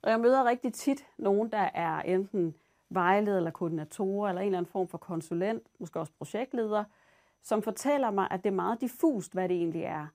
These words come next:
der forventes af dem. De er faktisk ikke helt klar over, hvad det er, måske ikke engang helt sådan, hvad opgaven går ud på, og i hvert fald ikke, hvilket mandat de egentlig har.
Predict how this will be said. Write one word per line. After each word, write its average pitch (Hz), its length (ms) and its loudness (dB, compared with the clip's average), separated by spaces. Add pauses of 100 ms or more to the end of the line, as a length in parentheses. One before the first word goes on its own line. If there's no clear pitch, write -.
(120)
der 214 60 -4
forventes 254 460 -2
af 151 140 -8
dem. 151 120 -20 (960)
De - 40 -2
er 233 40 -2
faktisk 247 360 -4
ikke 254 120 -4
helt 269 180 -4
klar 262 260 -6
over, 175 320 -2 (120)
hvad 190 240 2
det 196 180 2
er, 202 220 4 (1000)
måske 196 200 -4
ikke - 180 0
engang 175 300 -4
helt 180 160 -6
sådan, - 280 -6
hvad 175 180 0
opgaven 254 460 2
går 208 100 0
ud 247 200 -2
på, 226 180 0
og 196 180 0
i - 20 0
hvert 285 220 0
fald 233 160 0
ikke, 233 100 -2
hvilket 240 280 0
mandat 208 600 0
de - 100 -10
egentlig 185 300 0
har. - 280 -4